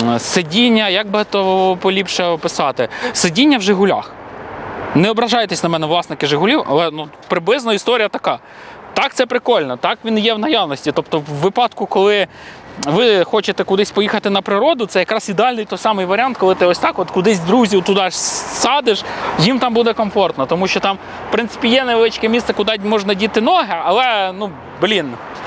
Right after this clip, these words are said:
е, рішення класне з точки зору того, як воно заховане.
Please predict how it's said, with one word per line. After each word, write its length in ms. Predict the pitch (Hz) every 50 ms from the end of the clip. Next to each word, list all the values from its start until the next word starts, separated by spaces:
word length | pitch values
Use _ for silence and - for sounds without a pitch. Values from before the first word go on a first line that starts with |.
| - - - - - - - - - -
е, 680 | 147 143 143 139 139 139 135 135 135 135 135 135 147
рішення 380 | 196 262 247 - - 208 202 185
класне 500 | - - 196 180 156 127 - - 110 104 107 113 - - - - -
з 60 | -
точки 300 | - - 170 - - -
зору 220 | 160 214 254 240 196
того, 180 | - 220 208
як 140 | 208 190 -
воно 160 | 180 175 175
заховане. 580 | 165 170 - - 185 151 135 123 110 107 113